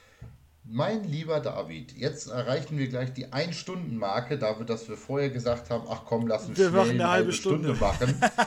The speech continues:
Speaker 2: <laughs>
Speaker 1: äh, ist das eine sehr, sehr, sehr schöne Folge geworden, finde ich. Liebe Drittklässler, ich hoffe, ihr teilt diese Auffassung.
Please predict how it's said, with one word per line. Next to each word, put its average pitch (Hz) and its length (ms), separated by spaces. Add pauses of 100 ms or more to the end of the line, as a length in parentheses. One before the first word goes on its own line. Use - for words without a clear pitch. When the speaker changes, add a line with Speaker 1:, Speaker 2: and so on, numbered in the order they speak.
(240)
Speaker 2:
<laughs> - 20
Speaker 1:
äh, 113 320
ist - 160
das 135 260
eine 131 380
sehr, 165 420
sehr, 139 380
sehr 131 240
schöne 127 360
Folge 110 440
geworden, 85 500
finde 92 300
ich. - 280
Liebe 110 220
Drittklässler, 131 560
ich 117 140
hoffe, 127 220
ihr 117 140
teilt 135 360
diese 127 200
Auffassung. 202 680